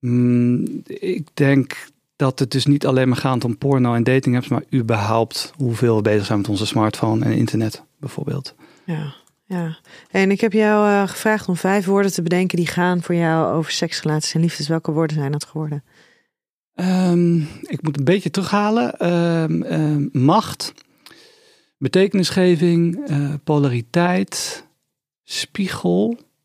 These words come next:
Speaker 1: en dan mis ik er nog één.
Speaker 2: Ontsnapping.
Speaker 1: Ontsnapping, ja, natuurlijk.
Speaker 2: Ja.
Speaker 1: Ja.
Speaker 2: Ik vond het hele interessante woorden. Waar, waar komen deze woorden vandaan? Als we bijvoorbeeld eens beginnen bij macht.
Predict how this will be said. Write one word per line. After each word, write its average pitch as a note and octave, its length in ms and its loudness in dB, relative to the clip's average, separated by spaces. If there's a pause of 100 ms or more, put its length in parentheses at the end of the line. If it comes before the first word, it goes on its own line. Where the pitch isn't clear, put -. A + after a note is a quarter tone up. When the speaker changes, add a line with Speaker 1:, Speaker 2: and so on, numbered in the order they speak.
(180)
Speaker 1:
en C#3+ 160 2
dan C#3 140 4
mis D3 160 2
ik - 80 -16
er C#3+ 60 4
nog C3 140 0
één. - 320 -4 (440)
Speaker 2:
Ontsnapping. - 560 -12 (180)
Speaker 1:
Ontsnapping, A#2 640 2
ja, A2 140 -2
natuurlijk. A2 640 -4
Speaker 2:
Ja. - 60 -20 (240)
Speaker 1:
Ja. B2+ 100 -6
Speaker 2:
Ik - 100 -4
vond B3+ 180 -2
het A#3+ 100 0
hele B3+ 400 0
interessante G#3+ 640 -2
woorden. G#3 300 2
Waar, A#3+ 260 0
waar C#4 160 -2
komen D#4+ 320 0
deze B3 320 2
woorden A3 280 2
vandaan? F3 460 0
Als G#3 120 -2
we - 60 -6
bijvoorbeeld A#3 300 -2
eens A3 140 -4
beginnen A3 320 -2
bij F#3 100 0
macht. F3 560 -4